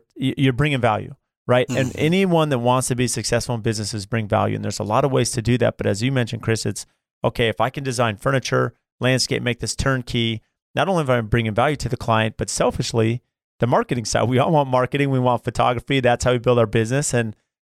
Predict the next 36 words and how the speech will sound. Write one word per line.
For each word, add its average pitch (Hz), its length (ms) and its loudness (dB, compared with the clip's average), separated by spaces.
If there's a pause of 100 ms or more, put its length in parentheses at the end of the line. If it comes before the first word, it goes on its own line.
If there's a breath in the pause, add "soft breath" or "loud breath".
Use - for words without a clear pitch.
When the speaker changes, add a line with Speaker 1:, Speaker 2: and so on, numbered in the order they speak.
(140)
Speaker 1:
you 127 100 -4
know, 123 100 2
having 147 300 -4
these 131 240 -2
elements, 156 480 0
you 127 80 -4
know, 110 120 0
good 139 280 0
furniture 139 360 -2
is 104 120 -4
definitely 123 320 0
gonna 113 140 -2
make 110 160 -2
for - 100 -8
better 98 200 0
photos. 98 460 -2 (280)
Speaker 2:
Yep. 120 240 -2 (420 loud breath)
And 165 80 2
what 180 80 4
I 165 60 2
also 156 320 0
found, 113 500 -2
uh, 113 240 0
to - 140 -12
that 113 160 -4
point 143 240 0
is 110 120 -4
it 113 100 -2
also 127 340 0
helps 117 340 -2
your 117 80 -6
business 113 400 -6
with - 160 -14
recession, - 560 -6 (180)
right? 104 300 -6
So 113 340 0